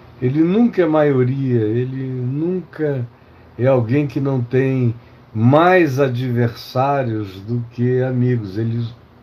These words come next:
tem adversários de sobra.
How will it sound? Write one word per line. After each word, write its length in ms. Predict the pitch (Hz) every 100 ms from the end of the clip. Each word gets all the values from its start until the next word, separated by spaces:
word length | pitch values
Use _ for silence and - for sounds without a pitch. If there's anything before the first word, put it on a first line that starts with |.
| -
tem 280 | 139 147
adversários 1040 | - 139 127 131 143 120 - 147 147 143 131
de 160 | 143
sobra. 680 | 131 - - 160 170 123 85